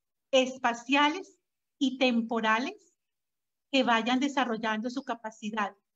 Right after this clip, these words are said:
de percepción y de comprensión de los elementos que se relacionan. Viven y conviven en la lectura. Esto también es de Evelyn Torres. Entonces,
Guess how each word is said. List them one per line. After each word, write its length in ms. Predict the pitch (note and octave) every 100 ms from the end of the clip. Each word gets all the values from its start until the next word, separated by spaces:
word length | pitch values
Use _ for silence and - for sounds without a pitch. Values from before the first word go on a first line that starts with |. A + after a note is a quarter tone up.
| _ _
de 180 | G#3 G3+
percepción 960 | - C#4 C#4 F4 - D4+ D4 C#4+ C#4 _ _ _
y 140 | C4+ A#3
de 160 | C4
comprensión 880 | C#4 C#4+ D4 D4+ D4 C#4+ C4 C4 C4 _ _ _ _
de 160 | A3+ A#3
los 240 | G#3+ G#3+
elementos 680 | G#3+ G#3+ A3 A3+ A3+ C4 -
que 80 | B3+
se 140 | A3
relacionan. 640 | G#3 F#3 F3+ A#3 F#3+ E3+ - _ _ _ _ _ _ _ -
Viven 500 | C#4+ D#4 E4+ G4+ - _ _ _ -
y 180 | B3+ B3+
conviven 680 | A3 A3 C#4 D4+ F4 F#4+ - _ _
en 160 | B3 A#3
la 140 | G#3+
lectura. 560 | G3 F3+ _ A3+ G#3 - _ _ _ _ _ _ _ _ _ _ -
Esto 260 | C4 B3+
también 340 | D4+ C4 A#3+ A#3
es 140 | A#3
de 180 | C4+ C4+
Evelyn 380 | C4 C4 B3 A#3+
Torres. 420 | G3+ - - _ _ _ _ _ _ _ _ _ _
Entonces, 720 | C#4 B3 D4+ D4 F4 F#4 -